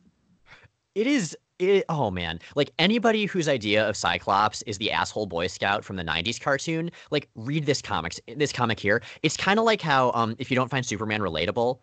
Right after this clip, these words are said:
just go and read Grant Morrison's All-Star Superman, and it will change your mind. It's like that.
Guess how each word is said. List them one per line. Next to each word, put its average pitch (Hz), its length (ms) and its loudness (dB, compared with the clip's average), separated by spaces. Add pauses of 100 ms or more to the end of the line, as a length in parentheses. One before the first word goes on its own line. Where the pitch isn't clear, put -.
(200)
just - 380 0
go 110 320 6
and 107 220 0
read 101 180 -2
Grant 98 240 2
Morrison's 92 380 0
All-Star 85 340 0
Superman, 117 500 -2
and 110 120 0
it 104 100 0
will 90 400 2
change 90 340 -2
your 90 100 0
mind. 80 360 -2
It's 107 160 -4
like 95 140 2
that. 57 320 -6